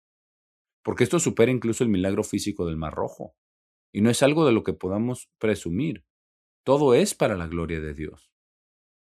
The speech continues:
Lo primero que decimos es, "Padre nuestro que estás en el cielo, santificado sea tu nombre". Es lo primero, lo más importante de todo y lo único que realmente importa al final de cuentas.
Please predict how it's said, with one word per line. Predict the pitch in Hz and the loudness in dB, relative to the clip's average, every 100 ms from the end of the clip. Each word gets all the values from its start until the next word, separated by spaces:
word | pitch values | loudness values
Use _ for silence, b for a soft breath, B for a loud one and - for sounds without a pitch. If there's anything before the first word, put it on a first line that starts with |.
| _ _ | _ _
Lo | 95 101 | -4 2
primero | 107 127 151 | 2 2 2
que | 151 | 0
decimos | 113 - 131 92 104 - - | -2 -2 -2 -2 -6 -14 -10
es, | 95 | -10
"Padre | - - 104 127 131 | -10 -12 -10 -8 -6
nuestro | 120 113 - - 82 | -2 -4 -4 -12 -12
que | - | -14
estás | - 85 - | -10 -10 -8
en | 92 | -8
el | 82 | -8
cielo, | - - 71 67 _ _ _ | -10 -8 -8 -10 _ _ _
santificado | - 98 90 - 87 - 101 104 117 _ _ | -12 -8 -8 -10 -14 -10 -8 -6 -8 _ _
sea | - - 92 90 90 _ _ | -14 -10 -6 -8 -10 _ _
tu | 90 | -4
nombre". | 85 73 69 - _ _ _ _ b b | -4 -4 -8 -12 _ _ _ _ b b
Es | 107 139 | -6 0
lo | 127 | 2
primero, | 113 104 113 135 - | 4 4 2 0 -2
lo | 104 | -2
más | 98 107 | -2 -4
importante | 127 104 98 - 107 107 | -6 -6 -8 -4 -4 -2
de | 110 90 | -4 -2
todo | 104 107 127 | -4 -4 -2
y | 123 | 2
lo | 127 | 4
único | 131 190 214 - | 4 4 2 0
que | 113 | -2
realmente | 139 151 139 147 143 | -2 -2 -4 -4 -6
importa | 95 117 170 127 | -4 -6 -6 -8
al | 98 | -8
final | 87 82 | -10 -8
de | 78 | -10
cuentas. | - 87 71 - | -8 -10 -10 -16